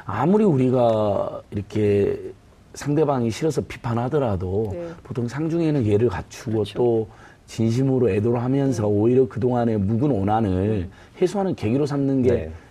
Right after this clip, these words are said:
Speaker 1: 전통이고
Speaker 2: 네.
Speaker 1: 미덕이었잖아요. 최소한의 그런 예의도 없는 이들이 국민을 대변한다고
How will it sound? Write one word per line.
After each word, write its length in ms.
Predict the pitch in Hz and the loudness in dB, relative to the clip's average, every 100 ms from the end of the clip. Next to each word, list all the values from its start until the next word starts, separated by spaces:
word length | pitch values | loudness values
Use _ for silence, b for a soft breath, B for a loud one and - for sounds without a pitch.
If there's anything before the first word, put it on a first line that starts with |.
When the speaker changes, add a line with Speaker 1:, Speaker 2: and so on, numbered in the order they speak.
| - | -6
Speaker 1:
전통이고 840 | 113 127 143 143 117 101 104 123 | -2 -2 0 0 0 0 0 0
Speaker 2:
네. 120 | - | -2
Speaker 1:
미덕이었잖아요. 960 | 113 131 139 113 98 104 95 127 147 98 b b | 0 2 2 2 -2 -4 -6 -6 -8 -10 b b
최소한의 500 | - - 135 190 226 | -18 -14 -6 -2 0
그런 260 | 175 175 147 | 2 2 2
예의도 240 | 135 151 | 2 2
없는 460 | 127 113 120 120 117 | 2 2 4 4 2
이들이 440 | 104 95 104 135 147 b b b b b - | 2 0 0 0 -2 b b b b b -10
국민을 320 | 139 107 110 | -2 0 0
대변한다고 680 | 101 107 110 104 104 104 | 0 0 2 0 0 -2